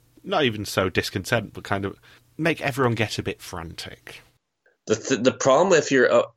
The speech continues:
Speaker 2: up at the board, especially when it's only you and one other person, is that it's a lot more focus and a lot more scrutiny for all of your actions.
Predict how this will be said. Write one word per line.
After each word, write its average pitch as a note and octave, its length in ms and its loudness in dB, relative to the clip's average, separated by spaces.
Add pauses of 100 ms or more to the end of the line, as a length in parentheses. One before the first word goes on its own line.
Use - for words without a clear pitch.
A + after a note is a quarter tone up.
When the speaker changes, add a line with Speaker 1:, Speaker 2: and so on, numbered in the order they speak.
Speaker 2:
up - 280 -2
at A2 120 2
the G2+ 80 2
board, F2 460 6
especially A2 440 2
when G#2 140 4
it's F#2+ 160 0
only F#2 180 6
you F#2+ 200 6
and F#2 120 2
one F2+ 100 4
other F2 220 2
person, A2 520 0 (460)
is - 180 0
that F2+ 200 8
it's - 140 2
a G#2 60 6
lot G#2+ 300 6
more G#2 380 4
focus G2+ 540 0
and G2 80 4
a - 20 6
lot G2 160 4
more F#2 140 2
scrutiny F2+ 520 0
for F2+ 180 2
all F2+ 140 8
of F2+ 80 4
your F2 180 2
actions. E2+ 720 -2